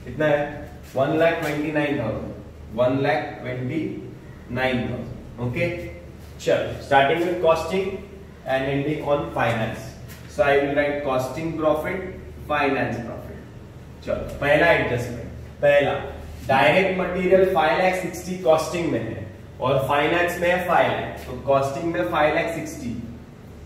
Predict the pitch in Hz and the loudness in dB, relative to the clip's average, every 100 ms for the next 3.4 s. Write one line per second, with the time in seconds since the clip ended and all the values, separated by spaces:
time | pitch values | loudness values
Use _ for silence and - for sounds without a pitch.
0 | - - - - - - 131 131 135 143 | -16 -16 -14 -14 -14 -6 0 2 4 2
1 | 147 143 123 120 - - - - - - | 0 -4 -8 -10 -12 -14 -16 -16 -18 -18
2 | - - 139 127 139 143 160 - 165 156 | -18 -14 -6 0 2 2 0 0 0 2
3 | - - - - | 2 0 -6 -10